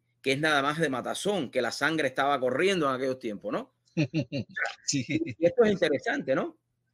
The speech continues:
Speaker 2: Sí. Sí, sí, sí, sí, sí, e-, efectivamente. Eh, no podemos ver solamente, es que a veces tendemos a escribir la historia de la humanidad en base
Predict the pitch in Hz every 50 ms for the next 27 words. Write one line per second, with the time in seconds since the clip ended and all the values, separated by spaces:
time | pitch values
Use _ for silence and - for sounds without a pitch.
0 | _ _ _ _ - - - - - - _ _ _ _ _ _ _ _ _ _
1 | _ _ _ _ _ _ _ _ _ _ _ _ _ _ - - - - - 185
2 | 180 135 - 127 117 - 120 107 - 117 101 - - 104 101 101 104 113 120 127
3 | - 147 131 - - 131 113 104 131 147 165 170 151 160 180 180 135 123 98 -
4 | - - - - _ _ _ _ - 110 110 127 139 143 131 127 131 143 175 180
5 | 143 156 165 165 165 165 156 139 135 127 120 117 113 110 110 113 123 135 147 151
6 | 127 - - 175 165 170 156 143 135 139 143 160 170 160 139 123 139 131 120 -
7 | _ _ - _ _ _ _ - 139 135 - - 180 156 160 170 180 165 - 156
8 | 135 - - _ - 135 131 127 127 123 135 147 160 170 170 170 156 - - -
9 | _ - 135 123 - - - 127 117 120 139 160 165 156 139 131 120 - - 143
10 | 143 156 165 165 160 160 156 151 147 143 147 147 160 170 185 208 214 - _ _
11 | _ _ _ _ _ _ - 143 131 131 127 139 147 156 156 - 175 170 160 160
12 | 165 160 -